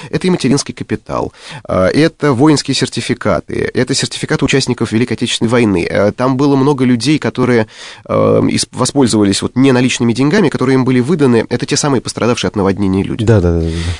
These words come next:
Speaker 1: Вот таких там тоже было много. Вот с тринадцатого года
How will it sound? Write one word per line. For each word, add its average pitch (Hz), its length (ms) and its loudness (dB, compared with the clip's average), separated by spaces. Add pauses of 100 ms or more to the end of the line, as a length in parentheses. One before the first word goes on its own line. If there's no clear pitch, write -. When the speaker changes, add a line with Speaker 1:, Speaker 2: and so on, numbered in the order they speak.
Speaker 1:
Вот - 160 -2
таких 123 240 -2
там 104 120 -2
тоже 98 200 -4
было 95 180 2
много. 78 300 -2 (260)
Вот 127 220 0
с - 60 -6
тринадцатого 143 580 0
года 92 440 2